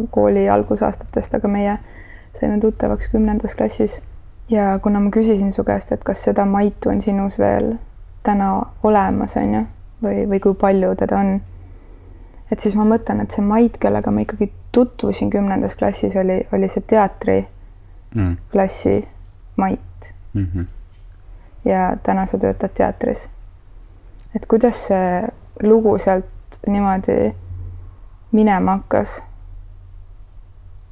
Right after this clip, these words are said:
Speaker 2: Mhm.
Speaker 1: Et sa, et sa saad täna olla sina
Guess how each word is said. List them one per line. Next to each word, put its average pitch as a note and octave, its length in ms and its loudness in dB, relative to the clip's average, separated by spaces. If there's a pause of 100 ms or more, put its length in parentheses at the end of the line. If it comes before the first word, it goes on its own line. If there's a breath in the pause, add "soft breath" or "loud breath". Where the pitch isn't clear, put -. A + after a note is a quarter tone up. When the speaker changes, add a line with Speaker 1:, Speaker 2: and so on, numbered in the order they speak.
(180)
Speaker 2:
Mhm. F#2+ 380 0 (160)
Speaker 1:
Et F#3+ 160 -2
sa, F#3+ 220 0 (360)
et F#3+ 120 0
sa G3 100 -4
saad F#3 240 2
täna F#3 280 0
olla F#3+ 180 2
sina G3+ 340 -2